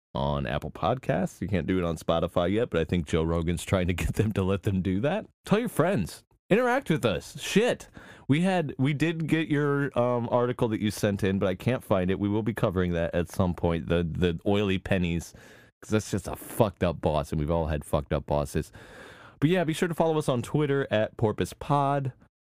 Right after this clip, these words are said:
Um, I'll get an Instagram going here soon. Follow the Facebook group, Friends on Porpoise Podcast.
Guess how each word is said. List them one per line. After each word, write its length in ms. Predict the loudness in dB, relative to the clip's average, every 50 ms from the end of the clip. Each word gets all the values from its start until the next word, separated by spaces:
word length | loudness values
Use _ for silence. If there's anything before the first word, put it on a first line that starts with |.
| _ _ -2 0
Um, 480 | 2 2 2 2 0 0 0 -2 -2 -2 0
I'll 160 | 0 0 2
get 160 | 0 0 0
an 80 | 0 0
Instagram 600 | 0 -2 -2 -2 -4 -2 0 0 2 2 0 0
going 260 | 0 0 0 0 0
here 160 | 0 0 0
soon. 320 | 0 0 0 0 0 0 0
Follow 340 | 0 0 0 2 2 0 0
the 180 | 0 0 0
Facebook 480 | 0 0 -2 -2 -2 -2 -2 -2 0 0
group, 320 | 0 0 0 -2 -4 -8 -14 -16 -4
Friends 220 | 0 0 0 2
on 100 | 0 0
Porpoise 300 | 0 -2 -2 -2 -4 -4
Podcast. 720 | -2 -2 -2 -2 -2 -2 -2 0 0 -2 -2 -4 -8 -14